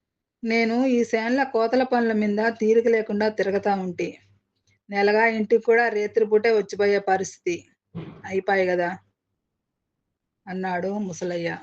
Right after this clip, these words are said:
మిత్రులారా, ఎనిమిదవ భాగం సమాప్తం. మీకు ఈ నవల నచ్చినట్లయితే తప్పకుండా లైక్ చేయండి, కామెంట్ రాయండి, మిత్రులకు షేర్ చేయండి. సబ్స్క్రైబ్ అవ్వని వాళ్ళు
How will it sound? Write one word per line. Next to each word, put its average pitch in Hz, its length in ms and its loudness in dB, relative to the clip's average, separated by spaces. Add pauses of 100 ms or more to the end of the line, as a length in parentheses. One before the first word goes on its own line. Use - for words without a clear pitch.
(1400)
మిత్రులారా, 196 680 0 (100)
ఎనిమిదవ 202 440 0
భాగం 185 380 -4
సమాప్తం. 180 680 0
మీకు 202 240 0
ఈ 185 80 2
నవల 185 320 2
నచ్చినట్లయితే 185 800 0 (1080)
తప్పకుండా 214 540 -2
లైక్ 196 300 -2
చేయండి, 185 500 -2
కామెంట్ 196 520 0
రాయండి, 180 480 0 (520)
మిత్రులకు 196 580 0
షేర్ 185 240 2
చేయండి. 175 500 0 (320)
సబ్స్క్రైబ్ 196 520 -2
అవ్వని 185 260 2
వాళ్ళు 185 280 2